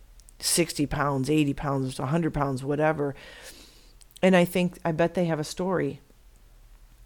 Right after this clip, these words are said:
Now, when it's not so visual, you know, you don't wanna go up to someone saying, "Hey, you know, what's your problem? Do you have an issue? Can I talk to you?"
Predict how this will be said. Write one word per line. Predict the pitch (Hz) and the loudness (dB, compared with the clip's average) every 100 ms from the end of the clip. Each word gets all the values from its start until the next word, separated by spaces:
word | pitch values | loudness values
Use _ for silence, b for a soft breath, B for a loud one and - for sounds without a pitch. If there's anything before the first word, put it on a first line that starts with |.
| - | -6
Now, | 160 160 151 | 2 6 6
when | 156 | 6
it's | 156 - | 4 0
not | 175 160 - | 2 2 2
so | - 147 143 135 - - | 2 4 4 0 -6 -12
visual, | 147 214 247 180 151 135 131 139 B B B B - | 4 6 6 4 2 2 2 -2 B B B B -2
you | 170 | 2
know, | 143 | 4
you | 143 | 4
don't | 156 156 | 2 0
wanna | 147 143 | 0 -2
go | 135 151 | -2 -6
up | |
to | - | -6
someone | - 135 135 | -4 -2 -2
saying, | 131 127 | -2 -4
"Hey, | - 160 | 0 0
you | 147 143 | 0 0
know, | 139 | 0
what's | 151 - | 0 0
your | 147 | -4
problem? | - 156 180 147 143 143 | 2 2 2 0 -4 -2
Do | |
you | 143 | 0
have | 147 143 | 0 0
an | 151 | -2
issue? | 180 - 151 143 147 - | -2 -2 -2 0 0 -2
Can | 147 | -4
I | 135 | -2
talk | 165 247 - | 0 0 0
to | 147 | -4
you?" | 135 131 | -2 -4